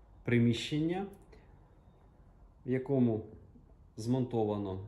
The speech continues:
системи для опалення та охолодження цього приміщення. Значить,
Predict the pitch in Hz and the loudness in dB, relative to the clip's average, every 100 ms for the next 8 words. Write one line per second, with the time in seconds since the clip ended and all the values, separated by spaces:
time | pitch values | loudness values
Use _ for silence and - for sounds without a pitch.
0 | - - - 127 - 120 107 104 101 104 | -14 -18 -14 -12 -8 -4 -2 -2 -4 -4
1 | 101 131 127 226 226 220 180 151 196 196 | -4 -4 -2 0 0 -2 -6 -6 -4 -4
2 | - - 107 101 95 95 90 87 117 120 | -4 -2 -2 -4 -6 -8 -8 -8 -6 -6
3 | 131 98 95 87 - 98 95 95 - - | -6 -6 -6 -8 -10 -16 -16 -16 -18 -20
4 | - - - - - - 123 120 120 - | -20 -20 -20 -20 -20 -8 -6 -4 -4 -8